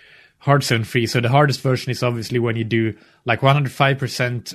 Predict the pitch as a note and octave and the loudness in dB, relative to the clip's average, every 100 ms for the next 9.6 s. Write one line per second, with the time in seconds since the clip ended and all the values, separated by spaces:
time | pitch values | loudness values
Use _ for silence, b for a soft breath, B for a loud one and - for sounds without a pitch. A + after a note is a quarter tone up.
0 | - A#2+ B2 - B2 - B2+ C3 A#2 - | -6 -4 -4 -4 -6 -4 -2 -2 -4 -4
1 | A2+ - A2+ G#2+ C3+ C3+ C3+ C3+ D3+ - | -4 -2 -2 -2 0 2 0 0 -2 0
2 | A#2 - B2+ A#2+ A2 A#2+ A2 G2 A#2+ A2+ | -4 0 0 0 -2 -6 -8 -6 -6 -2
3 | B2+ A#2 A#2 A2+ - A2+ G#2+ B2 A2+ A2 | -2 0 0 -2 -4 -6 -6 -4 -4 -6
4 | - A2+ A2 - A2+ G#2+ A2 - A2+ A2 | -8 -8 -8 -6 -4 -4 -4 -6 -8 -6
5 | - A#2+ A2 - A2+ B2 A#2 G#2+ - C3+ | -2 0 -2 -6 -4 -2 -2 -4 -8 -10
6 | _ _ - D#3+ F3+ F3+ E3+ D#3 D#3 C3+ | _ _ 0 4 4 2 -2 -2 -2 -4
7 | C3 C#3 C3+ - - B2 B2+ C#3 F#3+ C3 | 0 2 0 -6 -6 -6 -2 0 2 2
8 | C#3 C3+ - C3+ A#2 B2+ D3 - A2+ A#2 | 0 0 -2 -4 -2 -2 -4 -2 -4 -4
9 | A#2+ - A2+ A2+ A2 - | -6 -4 -4 -4 -4 -10